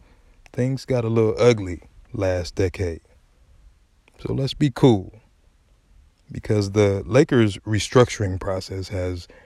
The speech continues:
worked technically quicker than any other team. And at the end of the day, the nod comes from the top.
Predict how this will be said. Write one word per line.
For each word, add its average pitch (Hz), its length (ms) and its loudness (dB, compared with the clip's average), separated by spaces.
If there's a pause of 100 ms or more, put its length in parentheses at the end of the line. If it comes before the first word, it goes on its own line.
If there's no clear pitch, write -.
(280)
worked 110 360 6 (460)
technically 101 640 2 (320)
quicker 98 460 0 (1040)
than 92 540 -2 (160)
any 110 260 2
other 90 180 -2
team. 101 440 -2 (1500)
And 143 260 -8
at 120 200 0
the 117 160 2
end 104 100 4
of 90 100 -4
the 90 80 -8
day, 98 420 6 (640)
the - 80 -12
nod 120 440 0
comes 104 240 4
from 90 240 -4
the 82 80 -8
top. 95 460 0